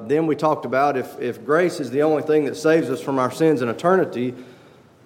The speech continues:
the Bible does speak to, uh, confession saving us, and we talked about exactly how that saves us. We've talked about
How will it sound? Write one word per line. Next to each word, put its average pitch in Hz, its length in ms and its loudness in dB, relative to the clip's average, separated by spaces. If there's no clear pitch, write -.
the 135 80 -2
Bible 160 300 0
does 196 260 -2
speak 156 380 -2
to, 147 560 -2
uh, 127 240 0
confession 147 880 -2
saving 131 480 2
us, 127 340 0
and 120 200 -2
we 120 80 -2
talked 139 260 2
about 123 560 -2
exactly 127 480 0
how 151 240 2
that 127 240 0
saves 120 320 0
us. 127 260 0
We've 131 140 -2
talked 143 280 0
about 127 380 0